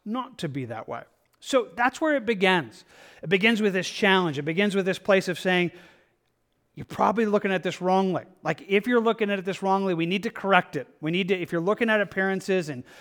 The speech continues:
you're allowing that to be the thing that, that's getting you wrong, we need to get it right. How do we get it right? Well, let's follow the, the logic. Join me as we are there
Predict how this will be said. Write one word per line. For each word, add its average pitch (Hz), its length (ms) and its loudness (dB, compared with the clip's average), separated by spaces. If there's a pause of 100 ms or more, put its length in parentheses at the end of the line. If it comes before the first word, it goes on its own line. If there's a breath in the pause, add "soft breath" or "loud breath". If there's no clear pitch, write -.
(120 loud breath)
you're 160 120 0
allowing 170 420 4
that 180 280 2
to 220 60 -2
be 196 120 -2
the 185 120 0
thing 180 280 0
that, 160 240 0
that's 160 160 -4
getting 175 240 -2
you 170 80 0
wrong, 170 360 0 (280 loud breath)
we 175 120 -2
need 196 280 -2
to 226 80 0
get 175 240 0
it 170 80 -2
right. 165 440 2
How 208 360 -4
do 269 80 4
we 254 160 -2
get 175 260 2
it 180 140 2
right? 160 440 2
Well, 165 240 0
let's 185 280 0
follow 170 640 2
the, 156 340 0
the 151 80 -4
logic. 156 560 0
Join 175 260 2
me 165 140 0
as 143 100 -2
we 147 120 -2
are 143 40 -2
there 156 360 0